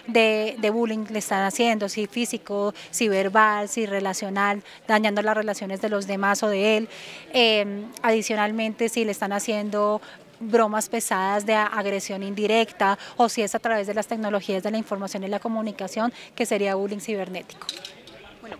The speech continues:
Speaker 2: ¿cómo debería ser el manejo desde las instituciones, desde el aula de clase, para poder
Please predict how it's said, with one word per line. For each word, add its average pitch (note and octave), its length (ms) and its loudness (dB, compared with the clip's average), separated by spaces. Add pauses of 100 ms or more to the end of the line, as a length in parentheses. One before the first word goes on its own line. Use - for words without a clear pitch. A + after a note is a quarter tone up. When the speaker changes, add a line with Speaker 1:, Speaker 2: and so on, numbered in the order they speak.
(100)
Speaker 2:
¿cómo C#4+ 240 0
debería C#4 360 -2
ser A#3 400 -4
el C4 160 -2
manejo A3 460 -4 (320)
desde A#3+ 400 6
las A#3+ 180 -2
instituciones, A#3 880 -2 (140)
desde A#3 280 6
el A3 60 2
aula G#3 200 2
de B3+ 100 0
clase, B3+ 320 0
para A#3 240 0
poder G3+ 540 0